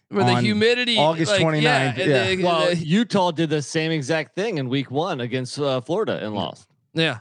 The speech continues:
Speaker 1: exactly.
Speaker 2: And a game
Speaker 1: Exactly.
Speaker 2: in hindsight, they had no business losing.
Speaker 1: Yeah. Yeah. Uh, I'm taking, I'm taking the Commodores. I think they're gonna cover this. I think they got something going. Let's go.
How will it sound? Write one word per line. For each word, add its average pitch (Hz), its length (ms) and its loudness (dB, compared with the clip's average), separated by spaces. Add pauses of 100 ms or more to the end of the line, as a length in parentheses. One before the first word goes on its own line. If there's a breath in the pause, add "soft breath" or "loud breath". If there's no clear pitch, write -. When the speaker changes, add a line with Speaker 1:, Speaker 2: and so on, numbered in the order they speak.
(140)
Speaker 1:
exactly. 143 520 -6
Speaker 2:
And 117 120 2
a 120 40 2
game 147 320 0
Speaker 1:
Exactly. 135 100 -4
Speaker 2:
in 135 140 0
hindsight, 135 640 0
they 127 100 0
had 131 160 0
no 135 180 0
business 127 460 -2
losing. 117 400 -4
Speaker 1:
Yeah. 135 220 -4 (280)
Yeah. 131 220 -4 (480 soft breath)
Uh, 180 680 0 (340)
I'm 247 140 0
taking, 381 360 0
I'm 254 80 -2
taking 403 220 0
the 381 60 -2
Commodores. 269 600 0
I 175 80 -4
think 294 140 -2
they're 294 80 0
gonna 294 140 0
cover 277 260 0
this. 117 280 -10 (440)
I 156 100 0
think 262 140 -2
they 233 140 2
got 226 240 -2
something 233 240 -4
going. 190 360 0
Let's 208 180 -4
go. 285 340 0